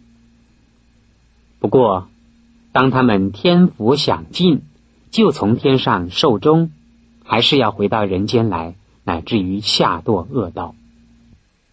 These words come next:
享受人天福报，就像是对着天空射箭，就算射得再高再远，等到冲力没了，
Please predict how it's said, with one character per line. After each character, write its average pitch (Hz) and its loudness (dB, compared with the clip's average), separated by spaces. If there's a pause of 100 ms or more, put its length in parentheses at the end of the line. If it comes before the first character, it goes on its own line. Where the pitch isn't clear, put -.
(1700)
享 104 -2
受 185 2
人 101 2
天 196 2
福 101 -4
报， 98 -2 (920)
就 - -2
像 120 0
是 92 -2 (400)
对 175 4
着 110 2
天 139 2
空 135 2
射 131 2
箭， 107 0 (1040)
就 220 2
算 160 2
射 185 2
得 143 0
再 170 2
高 202 2
再 214 0
远， 104 -2 (800)
等 117 2
到 120 0
冲 220 4
力 196 4
没 92 0
了， 123 -2